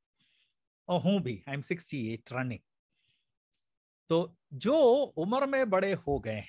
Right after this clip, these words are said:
हैं, उसके साथ साथ जो लोग उम्र में बड़े होने के पहले ही परिपक्व हो गए हैं, उन लोगों से ये उम्मीद की जाती है कि वे एक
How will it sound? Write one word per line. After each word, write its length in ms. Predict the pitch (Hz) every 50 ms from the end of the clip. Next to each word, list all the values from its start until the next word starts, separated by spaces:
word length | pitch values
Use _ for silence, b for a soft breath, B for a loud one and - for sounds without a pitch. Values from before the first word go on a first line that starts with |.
| - -
हैं, 220 | 120 104 - - _ _ _ _ _ _ _ _ _ _ _ _ _ _ _ _ _ _ _ _ _ _ _ _
उसके 260 | - 165 170 - 165 131
साथ 240 | - - 120 113
साथ 300 | 107 - - - 131 147 - - _ _ _ _ _ _ _ _ _ _ _ _ _ _ _ -
जो 240 | - 127 - 254 294
लोग 260 | 302 285 302 311 294
उम्र 240 | 262 240 240 269 269
में 220 | 277 277 277 269 240
बड़े 220 | 240 233 240 247
होने 360 | 220 208 233 233 220 233 233
के 360 | 220 - 240 240 233 233 233
पहले 600 | 226 - _ _ _ - - 139 131 165 190 196 196
ही 180 | 185 175 208
परिपक्व 640 | 208 - - 156 135 143 139 - 175 170 170 - 175
हो 220 | 135 - 135 131
गए 280 | 120 123 120 110 104 90 -
हैं, 120 | - 90 - _ _ _ _ _ _ _ _ _ _ _ _ _ _ _ _ -
उन 340 | 220 262 302 320 320 277 233 _ _ -
लोगों 420 | 156 165 160 160 147 151 151 143
से 640 | 127 - - - 113 110 110 110 113 120 151 196 202 _ _ _ _ _ _ _ _ _ _ _ _ _ _ _ -
ये 120 | 165 202
उम्मीद 680 | 220 - - 196 220 247 269 285 294 302 294 269 - _
की 220 | - 208 202 190
जाती 380 | 170 170 156 156 156 - 170 170
है 240 | 139 131 170 180 185
कि 200 | - - 202 202
वे 400 | 180 185 196 208 220 220 214 - -
एक 280 | 170 180 175 170 -